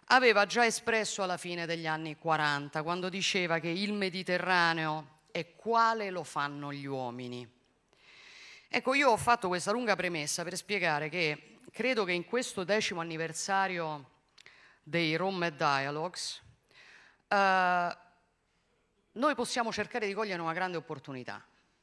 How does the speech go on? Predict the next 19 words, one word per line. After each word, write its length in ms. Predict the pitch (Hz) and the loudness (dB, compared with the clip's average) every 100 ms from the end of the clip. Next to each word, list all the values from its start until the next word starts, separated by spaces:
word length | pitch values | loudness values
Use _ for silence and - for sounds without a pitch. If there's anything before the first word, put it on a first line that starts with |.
| _ _ _ _ _ _ _ - _ | _ _ _ _ _ _ _ -20 _
che 120 | - | 0
non 100 | 285 | 4
è 80 | 294 | 6
solamente 600 | 226 226 208 220 214 208 | 4 4 4 2 -2 -2
quella 300 | 190 214 202 | 0 2 2
di 200 | 185 202 | 0 0
approfondire 800 | 180 - 170 180 180 214 220 196 | 0 -2 -4 -4 -4 -2 0 0
insieme 760 | 175 - - 202 202 196 185 | -2 -4 -2 0 2 0 0
alcune 720 | 165 165 - 208 202 170 160 151 | -4 -4 -6 -6 -2 -2 -2 -6
sfide 840 | - - - 214 214 175 160 147 - - - - | -8 -8 -4 -4 -2 0 0 -2 -8 -20 -20 -6
prioritarie 840 | 170 185 180 156 180 190 185 175 | -4 -2 -2 0 4 4 4 0
di 80 | 160 | -8
questo 360 | 147 147 - 160 | -10 -10 -10 -8
tempo 640 | 185 185 175 165 160 143 - - - - _ | -6 -6 -8 -6 -6 -8 -18 -20 -20 -20 _
storico 680 | - - - 208 208 165 160 | -10 -8 0 2 2 0 0
particolarmente 840 | 165 160 151 151 151 160 160 143 | 0 0 -4 -2 0 -2 -6 -6
complesso 600 | 147 147 165 156 - 151 | -6 -6 -2 -2 -4 -6
che 160 | 139 151 | -2 -2
affrontiamo, 960 | 131 - 143 135 143 123 120 151 160 | -4 -6 -6 -4 -2 -2 -2 -8 -14